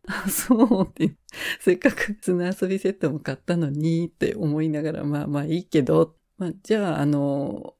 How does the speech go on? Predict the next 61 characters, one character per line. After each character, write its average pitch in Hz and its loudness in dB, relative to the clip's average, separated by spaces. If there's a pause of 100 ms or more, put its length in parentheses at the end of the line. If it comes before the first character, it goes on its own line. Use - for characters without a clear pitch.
(160)
母 262 0
は 143 2
ビ 196 -2
ー 226 -12
チ - 0
行 - -4
っ - -20
て 202 2
く 254 4
ん 269 10
ね」 151 4
っ - -6
て - -4
言 - -4
っ - -14
て、 - 6 (140)
<laughs> - -20
子 190 6
供 180 4
た - 0
ち - -6
を - -4
ね、 156 -2 (220)
あ 160 -4
の、 143 -6
留 170 -2
守 165 -4
番 170 0
さ 165 -2
せ - -14
と 180 2
い 160 0
て - -4
ビ 165 -2
ー - -4
チ - -8
行 123 -6
き 160 2
ま 160 4
し - -8
た。 - -6 (300)
で、 196 -2
ま 185 0
あ、 165 -2
私 220 2
の 214 6
あ 202 4
の、 196 0
ビ 214 0
ー - -4
チ 175 -2
で 143 2
夕 180 4
日 196 4
を 185 6
見 196 8
る 185 6
っ - 0
て 147 0
い 135 2
う 135 0